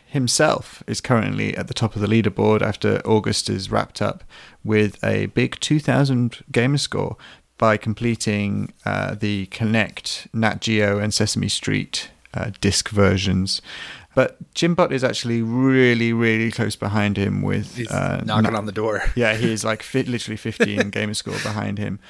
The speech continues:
Speaker 1: Followed, you know, a few hundred behind there with Northern Lass. And then we've got Chin Doctor, Retro Chief, myself, Mental, M D P, and Mike Pitch on the board as well, uh, scoring in education games. But if anyone else wants to join in, they still can.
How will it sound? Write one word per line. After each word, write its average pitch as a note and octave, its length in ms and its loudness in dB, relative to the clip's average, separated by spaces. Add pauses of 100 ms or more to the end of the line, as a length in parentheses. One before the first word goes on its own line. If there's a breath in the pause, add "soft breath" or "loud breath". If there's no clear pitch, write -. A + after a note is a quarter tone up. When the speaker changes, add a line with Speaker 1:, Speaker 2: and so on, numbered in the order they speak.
(260 loud breath)
Speaker 1:
Followed, A#2 540 2 (140)
you A#2 160 -2
know, G#2+ 80 0
a A2 60 0
few C3 180 4
hundred G#2+ 340 2
behind G#2+ 380 2
there G#2 240 2
with G2+ 200 -6
Northern A#2+ 380 4
Lass. C3+ 360 -2 (180 soft breath)
And A#2 120 -4
then A2 140 -2
we've G#2+ 140 -8
got A2 260 -4
Chin C3+ 220 0
Doctor, A2+ 340 2
Retro A2 320 0
Chief, G#2+ 320 -6
myself, G#2 720 -2
Mental, G2+ 380 0
M G#2+ 100 2
D G#2 140 0
P, G#2 120 -2
and G2+ 120 2
Mike G#2 180 -2
Pitch - 260 -4
on G#2 180 2
the A2+ 60 4
board G#2 300 2
as G2+ 160 -4
well, G2 440 -2
uh, G2 160 -2
scoring G2 480 0
in G#2 120 2
education G2+ 560 -2
games. G2+ 340 -2 (360 loud breath)
But A2 100 0
if A#2 80 0
anyone D3+ 260 4
else A#2+ 200 2
wants A#2 160 -4
to A2 100 -8
join A2 240 -2
in, B2 220 -2
they G#2 140 -2
still A#2 280 0
can. B2 420 0